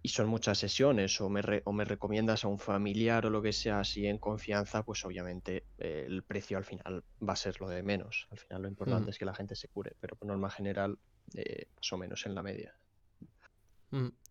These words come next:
Speaker 2: Muy bien, bueno, pues ya hemos tratado todo, hemos visto también las preguntas de los oyentes, así que solo me queda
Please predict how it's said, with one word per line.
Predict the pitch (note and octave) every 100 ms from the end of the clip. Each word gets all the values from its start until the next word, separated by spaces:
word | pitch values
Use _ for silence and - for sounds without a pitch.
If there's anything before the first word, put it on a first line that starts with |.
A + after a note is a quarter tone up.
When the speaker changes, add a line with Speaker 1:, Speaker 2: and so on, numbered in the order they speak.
| - - - - - -
Speaker 2:
Muy | D#3 C#3
bien, | C#3 -
bueno, | A2+ C3+ D#3 C#3+
pues | A2+ A#2
ya | A#2
hemos | B2+ C3 B2+ B2+ A#2+
tratado | - A2 A#2
todo, | A#2 C#3+
hemos | C3+ G#2+
visto | G#2+ A2
también | G#2+ G#2+
las | G#2+
preguntas | - A2+ A2+
de | A2
los | G#2+
oyentes, | A2 A#2 B2 D3 A#2+
así | A#2+
que | A#2 G2+ G2 F#2+
solo | - A2
me | A2
queda | A2+ A2+